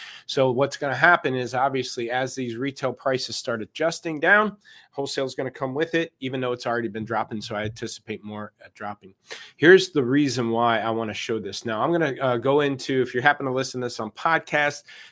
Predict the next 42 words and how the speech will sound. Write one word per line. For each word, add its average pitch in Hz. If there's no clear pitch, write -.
check 165
out 170
the 156
video 143
at 110
YouTube. 175
If -
you're 120
watching 143
on 135
YouTube, 143
please 127
subscribe. 147
Click 131
that 131
to 113
get 113
notified 120
of 104
any 120
time 120
we 113
go 110
live, 117
also 110
Facebook 120
Live. 113
But 113
here, 113
I'm 170
gonna 185
go 147
share 156
my 170
screen 139
right 117
now. 131
I 123
wanna 160
tell 160
you 135
why 143